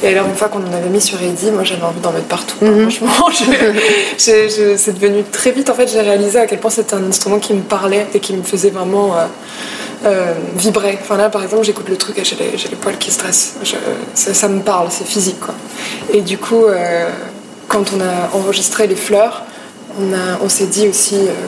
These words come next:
Speaker 1: que ce serait génial d'en avoir aussi sur ce morceau-là. On savait pas bien comment, euh, comment lui trouver une place, euh,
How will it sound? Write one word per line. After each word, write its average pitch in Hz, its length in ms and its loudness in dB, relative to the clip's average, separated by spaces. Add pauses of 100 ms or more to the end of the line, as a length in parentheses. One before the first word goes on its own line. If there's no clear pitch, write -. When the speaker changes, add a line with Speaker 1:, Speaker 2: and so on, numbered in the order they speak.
Speaker 1:
que 196 80 -4
ce 202 100 2
serait 196 240 2
génial 196 300 2
d'en 190 180 -2
avoir 185 220 -2
aussi 190 160 -4
sur 202 120 -4
ce - 120 -2
morceau-là. 196 360 2
On 240 40 0
savait 214 200 2
pas 214 140 4
bien 254 160 2
comment, 220 380 0 (640)
euh, 208 40 2 (1200)
comment 208 200 4
lui 196 80 4
trouver 208 300 4
une 196 140 0
place, 190 640 0
euh, 196 40 -2